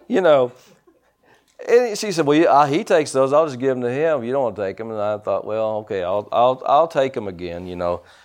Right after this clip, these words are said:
But, you know, my deal is, is I want 'em to be a one, you know, a, a whiz, you know. It's like, I wanna take 'em for a week, and then, you know, I can leap over tall buildings, stop trains. You know what I'm saying? And, it,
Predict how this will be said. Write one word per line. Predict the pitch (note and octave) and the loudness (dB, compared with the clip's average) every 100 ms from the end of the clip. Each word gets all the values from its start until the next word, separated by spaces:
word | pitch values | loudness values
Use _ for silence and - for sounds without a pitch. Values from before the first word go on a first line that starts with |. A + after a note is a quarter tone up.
| _ _ - | _ _ -2
But, | B2+ C3 | 0 0
you | |
know, | E3+ D#3+ | 2 4
my | E3 F3 | 4 4
deal | D#3 D3 C3 | 2 0 0
is, | C3 A#2+ | -2 -4
is | A#2+ A2 | -6 -2
I | B2 | 0
want | C3+ C3 | 0 -4
'em | A2+ | -4
to | |
be | A#2+ | -4
a | A2+ | -2
one, | G#2 B2 A#2+ G#2+ | -2 -4 -6 -12
you | - D#3 | -8 -4
know, | A2 G#2+ G#2+ - A2+ A2 - | -2 -2 -6 -4 -4 -4 -2
a, | B2 | 0
a | |
whiz, | B2+ F3 E3+ A#2+ G#2 | 2 2 2 0 -4
you | A2+ | -6
know. | A2+ | -4
It's | B2 | -4
like, | A#2+ A2+ - _ - - _ _ | -2 -4 -4 _ -20 -20 _ _
I | - | -4
wanna | B2+ | -2
take | C3 C3+ B2+ | 0 0 -2
'em | G#2 | -8
for | - A#2 | -6 -4
a | |
week, | A#2 D3 D3 | -2 -2 -2
and | A2 | -6
then, | A2 A2 F#2 | -6 -8 -10
you | A#2+ | -6
know, | A2+ | -4
I | A2 | -4
can | G#2+ A2 | -4 -4
leap | B2 B2+ | -2 -2
over | B2 G#2+ | -4 -4
tall | A2+ B2 A2+ | 0 0 2
buildings, | B2 D3 G#2+ F#2 - - - D4 - A4 - - - | 0 0 -4 -8 -14 -16 -18 -18 -16 -18 -18 -20 -18
stop | - - B2+ - - | -10 2 2 2 2
trains. | D#3 C#3+ B2 F#2+ - - - _ _ _ _ _ _ _ _ _ | 2 2 0 -6 -10 -12 -16 _ _ _ _ _ _ _ _ _
You | - F#3 | -2 2
know | F#3+ | 6
what | D#3+ | 6
I'm | D3+ | 4
saying? | - F#3 F3 C#3+ C#3 _ - _ _ | 2 4 4 2 -2 _ -20 _ _
And, | - D3 D3 | 2 4 4
it, | E3+ | 0